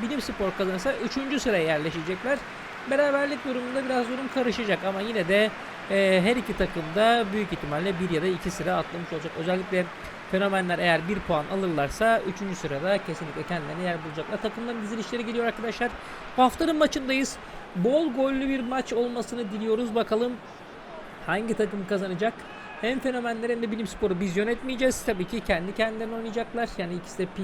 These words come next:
C'ye karşı oynayacak. Yaz-, e, yapay zekaya karşı. Karşılaşmaya Jahre'nin vuruşuyla Fenomenler başlayacak. Şu anda herkes yerini aldı. Altıncı haftanın son maçı. Haftanın maçında Jahre'nin vuruşuyla karşılaşma başlıyor.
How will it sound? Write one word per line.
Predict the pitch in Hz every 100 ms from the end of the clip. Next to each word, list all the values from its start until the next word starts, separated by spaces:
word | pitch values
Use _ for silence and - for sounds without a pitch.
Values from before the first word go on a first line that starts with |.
| 175
C'ye | 175 170
karşı | 160 139 -
oynayacak. | 135 180 208 220 214 -
Yaz-, | 175 165 165
e, |
yapay | 156 160 160 165
zekaya | 147 147 143 135 147
karşı. | 139 - 226 226 - - - - -
Karşılaşmaya | 269 262 277 262 269 269 269 277 247
Jahre'nin | 202 262 - 254 240 240 220
vuruşuyla | 226 220 - 240 208 226
Fenomenler | 226 220 220 226 226 240 233
başlayacak. | 220 196 - 190 220 - - - - - - - - -
Şu | 277
anda | 247 226 190
herkes | 240 247 233 220 180
yerini | 208 202 185
aldı. | - 202 226 226 262 -
Altıncı | 233 226 - 254 247
haftanın | 269 240 - 240 254
son | - 285 285
maçı. | 254 220 208 185
Haftanın | 233 233 269 262
maçında | 240 214 214
Jahre'nin | 269 285 220 240 247 233
vuruşuyla | 240 - 240 247 247
karşılaşma | - 220 190 208 196 185
başlıyor. | 165 - 147